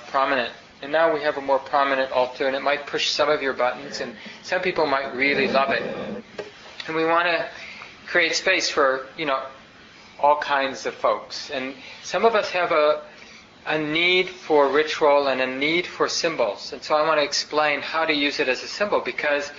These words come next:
it's easy to get confused by symbols. This is the problem. In, uh, the yogic tradition, you know, there are different, uh,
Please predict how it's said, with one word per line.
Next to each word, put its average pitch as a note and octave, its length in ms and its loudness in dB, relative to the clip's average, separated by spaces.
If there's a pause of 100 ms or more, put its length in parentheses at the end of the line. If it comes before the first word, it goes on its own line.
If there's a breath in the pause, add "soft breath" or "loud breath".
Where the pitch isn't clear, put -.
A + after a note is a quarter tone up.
(320 loud breath)
it's D3+ 180 -2
easy F#3 240 4
to D3+ 80 0
get C#3+ 220 0
confused E3+ 800 0
by C3 120 2
symbols. G#2+ 380 -8
This D3+ 160 -4
is D#3 100 -4
the C3+ 80 -4
problem. C#3 460 0 (760 loud breath)
In, B2+ 280 -2
uh, B2 300 0 (280)
the C3 180 0
yogic D#3 360 2
tradition, C3 600 0
you B2 120 -6
know, B2+ 100 2
there B2 140 2
are - 20 4
different, C#3+ 460 0 (1000 loud breath)
uh, A#2 600 4